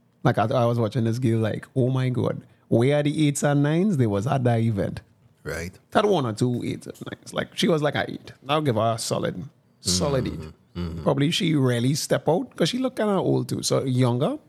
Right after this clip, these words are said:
Speaker 1: probably look better. She look a little,
Speaker 2: Mm-hmm.
Speaker 1: like, in her forties, however.
Speaker 2: A proper ding dang.
Speaker 1: Yeah. So I, so somebody's, she's somebody's aunt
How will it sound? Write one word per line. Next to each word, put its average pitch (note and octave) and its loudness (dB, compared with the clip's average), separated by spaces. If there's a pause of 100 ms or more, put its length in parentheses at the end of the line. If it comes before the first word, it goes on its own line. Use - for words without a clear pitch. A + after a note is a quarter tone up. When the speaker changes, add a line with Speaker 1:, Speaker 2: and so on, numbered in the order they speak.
(440)
Speaker 1:
probably D3+ 0
look D3+ 0
better. - -2 (520)
She F2 0
look - 0
a D#3+ 4
little, C3 2
Speaker 2:
Mm-hmm. - -12
Speaker 1:
like, - -18
in C#3 -2
her D#2+ -2
forties, - -4
however. - -6 (680)
Speaker 2:
A F2+ -6
proper F#2+ -2
ding F#2+ -2
dang. D#2 -4 (440)
Speaker 1:
Yeah. C3+ 0 (100)
So - 2
I, D#4+ 0
so E3 2
somebody's, C3 0
she's A3+ 0
somebody's D3 0
aunt - -4